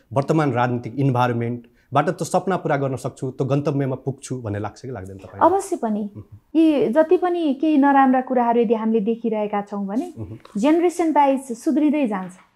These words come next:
Speaker 2: अब आउने जेनेरेसनहरू सबै पढे लेखेका हुनेछन्,
Speaker 1: उम्।
Speaker 2: होइन? युवाहरू हाम्रो देशमा। त्यस कारणले अब जति पनि जनशक्ति हामी,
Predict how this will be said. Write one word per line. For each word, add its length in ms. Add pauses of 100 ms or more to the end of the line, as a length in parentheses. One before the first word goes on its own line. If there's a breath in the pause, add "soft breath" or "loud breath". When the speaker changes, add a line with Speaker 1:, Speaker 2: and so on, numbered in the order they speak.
(380)
Speaker 2:
अब 120
आउने 300
जेनेरेसनहरू 640
सबै 240
पढे 300
लेखेका 380
हुनेछन्, 480 (140)
Speaker 1:
उम्। 80
Speaker 2:
होइन? 240
युवाहरू 600 (500)
हाम्रो 220
देशमा। 420
त्यस 500
कारणले 340
अब 180
जति 240
पनि 180
जनशक्ति 560
हामी, 400